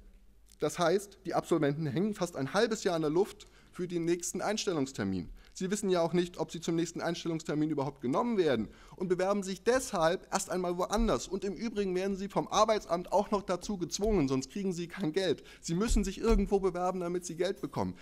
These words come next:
Was für ein Unsinn. So verprellt Mecklenburg-Vorpommern viele Absolventinnen und Absolventen. Wir sind der Meinung, wer hier seine erste Staatsprüfung erfolgreich ablegt, muss einen nahtlosen Übergang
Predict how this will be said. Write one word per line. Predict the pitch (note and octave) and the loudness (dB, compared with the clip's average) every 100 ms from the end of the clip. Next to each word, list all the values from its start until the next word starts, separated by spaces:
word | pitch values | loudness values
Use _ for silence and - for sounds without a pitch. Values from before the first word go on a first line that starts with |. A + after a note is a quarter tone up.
| - - | -16 -6
Was | G3 - | -2 -2
für | - G3 | -2 -2
ein | D#3+ | -2
Unsinn. | D3+ A3 F#3 C3+ F3+ - - | -2 -2 2 2 0 -6 -16
So | - D#3+ A#3 B3 - | 0 4 4 2 0
verprellt | E3+ - F#3 G3 G3 | -2 2 0 2 0
Mecklenburg-Vorpommern | F3+ F3 D3 C3+ - F3+ F#3 E3 D3+ | -2 -2 -2 -4 -2 -2 0 -2 -2
viele | - G#3+ F#3+ | -2 0 0
Absolventinnen | - - C#3 C#3 C#3 C3+ A#2+ | -2 -6 -6 -4 -4 -2 -4
und | A#2+ G#2+ | -4 -6
Absolventen. | B2 - A2+ B2 A#2+ A#2 F2 A2+ | -6 -4 -2 0 0 -2 -12 -2
Wir | G3+ | 0
sind | A3 G#3 | 2 2
der | F3+ | 2
Meinung, | F3 F3 F3 F3 - - - - | 4 4 4 2 -2 -20 -10 -2
wer | A2 | 0
hier | F3+ A#3 G3+ | 2 0 0
seine | C#3+ C3 - | 0 0 0
erste | E3+ G3+ D#3+ | 0 0 -4
Staatsprüfung | D#3 - C#3+ D3+ - C#3 C3 B2 | -6 -2 -2 -2 -4 -2 -2 -2
erfolgreich | G#2+ - D3+ D3+ A#2 A#2 | -4 0 2 2 -2 0
ablegt, | A#2+ - G2 - - | -2 -2 -6 -6 0
muss | D3 G#3+ - - | 4 4 0 -4
einen | C#3+ C3 G#2+ | -2 0 0
nahtlosen | B2 E3+ D#3 C#3 B2 A#2 | 2 0 0 -2 -2 -4
Übergang | D#3+ D#3 C#3 C3 | -2 -2 0 -2